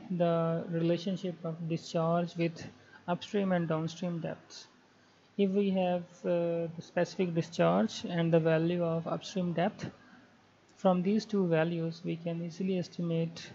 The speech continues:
the downstream depth. So in the first equation, Y one is the depth before the jump, Y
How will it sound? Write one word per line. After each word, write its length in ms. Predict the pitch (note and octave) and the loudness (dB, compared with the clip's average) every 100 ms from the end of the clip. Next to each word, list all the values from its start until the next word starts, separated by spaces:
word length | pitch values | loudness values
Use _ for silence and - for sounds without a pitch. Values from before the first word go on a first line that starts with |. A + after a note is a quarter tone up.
| - - - _ _ - D#3+ | -20 -20 -20 _ _ -12 -4
the 460 | D#3+ D#3 D#3 D#3 F3+ E3 | -2 -2 -2 -4 -6 -2
downstream 440 | E3 E3 F3 D#3+ | -2 -2 -2 -2
depth. 360 | D3+ D3+ - - - - - _ _ _ _ _ _ _ | -2 -4 -8 -18 -18 -20 -20 _ _ _ _ _ _ _
So 580 | - F#3 E3+ E3+ E3+ E3+ - F3 - | -8 -2 0 0 -2 -4 -8 -14 -8
in 280 | F#3+ F3 F3 | -6 -4 -2
the 120 | E3+ | -4
first 360 | E3 F#3 G3 - | -2 0 0 -4
equation, 680 | G3 E3+ E3+ - F#3+ G3+ A3 - - | -2 0 0 2 2 2 0 -6 -4
Y 260 | D#3+ D#3+ F#3 | 2 2 4
one 200 | G3 F#3 | 2 0
is 140 | F3+ | 0
the 100 | E3+ | 0
depth 440 | E3 E3 - - - | -2 -6 -8 -20 -8
before 340 | E3+ E3 D#3+ D#3+ | -6 -4 -4 -4
the 120 | D#3 | -4
jump, 320 | D3+ F3 G3+ - - - - - - - | -2 0 0 -6 -20 -20 -20 -20 -14 0
Y 260 | E3+ E3 | 4 4